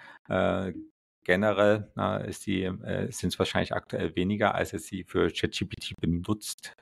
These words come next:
werden, ne? Und da wir zum Beispiel, wenn wir die Modellierung von den Objekten machen, dann lernen wir nicht das Objekt von Bildern im Internet anschauen, sondern wir machen halt im Prinzip eine, wir modellieren das Modell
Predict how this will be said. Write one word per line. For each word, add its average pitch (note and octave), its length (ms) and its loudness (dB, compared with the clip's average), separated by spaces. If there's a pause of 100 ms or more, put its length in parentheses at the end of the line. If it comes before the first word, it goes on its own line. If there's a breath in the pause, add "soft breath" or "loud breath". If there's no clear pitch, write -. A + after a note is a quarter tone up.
werden, G#2 500 2
ne? G#2 120 -4
Und G#2 120 0
da F#2 120 0
wir F#2 120 -2
zum - 140 -8
Beispiel, F2 540 -2
wenn E2+ 120 2
wir F2 80 -2
die E2+ 80 -10
Modellierung F2+ 520 2
von G2 100 -4
den F2+ 140 -4
Objekten F#2 500 -2
machen, F#2 240 0 (460 loud breath)
dann D#2+ 560 -2 (340)
lernen F2+ 340 4
wir C3 360 2
nicht A#2 480 -2
das - 180 -2
Objekt - 460 0
von F#2 640 4 (800)
Bildern G2 300 6
im - 120 -2
Internet A2+ 320 2
anschauen, G#2 480 4
sondern F#2 200 2
wir F2+ 120 2
machen F2 280 0
halt F2 200 2
im F2 120 0
Prinzip - 400 -4
eine, E2 420 2 (640 soft breath)
wir F2+ 240 2
modellieren F2+ 720 2
das G2+ 240 -6 (1300)
Modell F#2+ 560 4